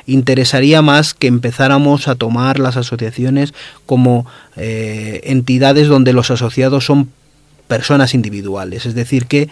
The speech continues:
teníamos que, el concepto de familia a lo mejor tendríamos que jugar con él de otra manera, porque precisamente sí que nos encontramos con problemas a la hora de, de, a-, lo mismo que antes estábamos hablando de que,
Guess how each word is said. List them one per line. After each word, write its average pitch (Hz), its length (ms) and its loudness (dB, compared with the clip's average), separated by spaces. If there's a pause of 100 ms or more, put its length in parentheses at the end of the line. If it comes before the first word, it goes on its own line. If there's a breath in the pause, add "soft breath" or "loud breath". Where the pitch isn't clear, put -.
(360 loud breath)
teníamos 131 640 4
que, 143 300 2
el 139 100 0
concepto 127 400 0
de 147 60 4
familia 143 420 4
a - 20 4
lo 143 80 6
mejor 135 540 0 (680 loud breath)
tendríamos 135 340 0
que 147 100 0
jugar 135 300 2
con 139 160 4
él 139 120 4
de 135 80 4
otra 131 200 0
manera, 123 420 2
porque 117 260 -4
precisamente 127 600 -2
sí 135 120 -4
que 135 100 -2
nos 127 140 0
encontramos 127 540 -2
con 127 200 -2
problemas 120 520 -4
a 127 40 0
la 117 160 0
hora 123 240 -2
de, 139 220 -4 (460 loud breath)
de, 117 440 -4 (200 loud breath)
a-, 127 160 0 (280)
lo 135 140 2
mismo 147 300 6
que 160 100 4
antes 156 220 4
estábamos 151 460 2
hablando 156 420 4
de 120 160 -2
que, 120 240 -4